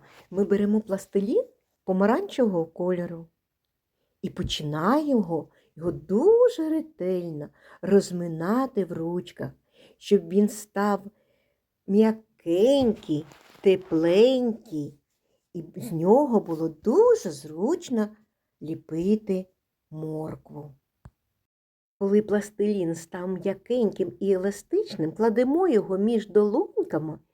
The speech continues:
і розкочуємо коловими рухами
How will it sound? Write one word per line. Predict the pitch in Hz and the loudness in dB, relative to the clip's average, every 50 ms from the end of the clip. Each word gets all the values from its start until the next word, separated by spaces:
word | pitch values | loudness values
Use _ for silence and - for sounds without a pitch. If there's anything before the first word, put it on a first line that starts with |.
| _ _ _ - - _ _ _ _ - | _ _ _ -20 -20 _ _ _ _ -8
і | 269 277 277 247 | -4 -2 2 2
розкочуємо | 214 208 196 196 - - - _ 214 226 254 311 330 339 339 330 330 - - 208 190 175 170 165 165 156 147 | 4 2 2 0 -4 -12 -8 _ 0 2 4 4 4 4 4 2 0 -2 -2 0 0 0 0 -2 -2 -6 -6
коловими | - - - 202 202 202 214 226 233 220 226 233 233 214 190 165 160 160 160 | -8 -2 2 4 6 6 6 6 4 4 2 0 0 0 0 0 0 0 0
рухами | 156 160 165 170 190 226 285 339 381 403 403 403 - - 208 180 156 151 151 151 160 | 0 -2 -2 -2 0 2 6 8 8 8 6 4 -2 -4 -6 -4 -4 -6 -8 -10 -12